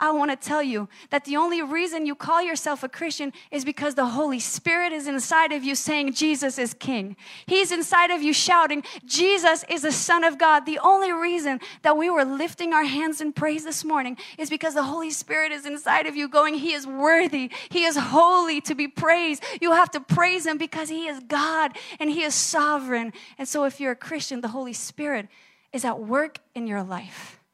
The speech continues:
And if you're not a Christian in here this morning, then the good news is you don't have to work for Him. You don't have to earn Him. You don't have to try really hard. All you have to do is accept Him. He is a free gift for all who believe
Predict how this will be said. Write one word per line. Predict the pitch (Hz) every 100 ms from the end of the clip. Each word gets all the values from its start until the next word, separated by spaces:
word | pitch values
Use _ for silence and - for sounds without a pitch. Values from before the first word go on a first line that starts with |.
| _ _ _
And | 277
if | 277
you're | 262 262
not | 247 294 320
a |
Christian | 285 - 226 - 196 190 196 _ -
in | 233
here | 220 226
this | 226 214
morning, | 220 190 180 175 175 _ _ _
then | 262
the | 269
good | 247 294
news | 285 294 269
is | 254
you | 262
don't | 302 269
have | 240 254 -
to | 190
work | 196 262 262
for | 277
Him. | 240 262 269 254 _ _ _
You | 269
don't | 294 294
have | 277 285
to | - - _ _ -
earn | 302 294
Him. | 254 269 277 294 - -
You | 320
don't | 302
have | 285 320
to | 262
try | - - 294 302
really | 311 294 285
hard. | 254 233 277 277 277 - _ _
All | - 330
you | 320
have | 311 302
to | 269
do | 233 285 269 - _ _
is | - 247
accept | 233 - 226 226 -
Him. | 196 190 180 _ _ _
He | 294
is | 269 240
a |
free | 220 - 277 294 302
gift | 240 277 233 -
for | - - 247
all | 240 247
who | 240 262
believe | 220 226 233 233 208